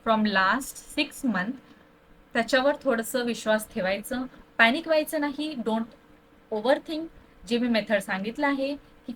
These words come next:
feel relax, start a paper with a smile, flip the paper, identify the easy, म्हणजे identify the subjects. ठीक आहे, जो इझी सब्जेक्ट वाटते त्याला स्टार्ट करायचं आणि मग प-,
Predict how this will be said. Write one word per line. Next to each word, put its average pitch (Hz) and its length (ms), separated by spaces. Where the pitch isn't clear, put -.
feel 220 280
relax, 220 280
start 240 320
a - 20
paper 277 260
with 208 140
a 214 140
smile, 190 240
flip 277 260
the 349 140
paper, 214 560
identify 285 460
the 277 220
easy, 226 440
म्हणजे 214 200
identify 247 420
the 302 200
subjects. 196 460
ठीक 277 140
आहे, 339 100
जो 240 160
इझी 226 240
सब्जेक्ट 226 340
वाटते 226 360
त्याला 190 340
स्टार्ट 208 360
करायचं 294 460
आणि 208 180
मग 226 120
प-, - 380